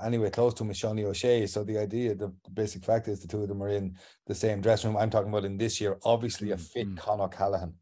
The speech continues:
Speaker 2: Yeah,
Speaker 1: um,
Speaker 2: yeah.
Speaker 1: will enter the equation there as well very, very, very,
Speaker 2: Big time.
Speaker 1: very quickly. And
Speaker 2: Mm.
Speaker 1: it was actually interesting. Con O'Callaghan got a, a nomination,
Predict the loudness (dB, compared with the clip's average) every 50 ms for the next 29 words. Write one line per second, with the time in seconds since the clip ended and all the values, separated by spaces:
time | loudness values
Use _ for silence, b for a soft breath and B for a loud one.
0 | _ _ _ _ _ _ _ _ _ _ -14 -10 -4 2 4 4 4 4 2 0
1 | _ _ _ _ -6 -2 -2 0 2 0 0 0 -4 -6 -6 -4 -6 -6 -4 -2
2 | 0 2 2 2 0 -2 -2 0 0 0 0 0 -2 0 2 4 4 4 2 0
3 | -4 -8 -12 _ -2 0 0 2 0 -2 -8 -10 -4 0 0 0 0 -2 -4 -8
4 | -10 -2 2 2 2 2 0 -2 -4 -4 -6 -8 -8 -8 -6 -8 -8 -6 -4 -4
5 | -2 -2 0 0 0 0 -2 -2 -6 -10 -16 -12 -10 -6 -2 2 4 4 4 4
6 | 2 2 2 2 4 4 4 2 2 2 0 -2 -2 -2 -4 -4 -2 -2 0 2
7 | 2 4 4 4 2 2 0 2 2 2 2 2 0 0 -2 -4 -4 -2 0 0
8 | 0 0 -4 -4 -4 -4 -6 -6 -8 -8 -8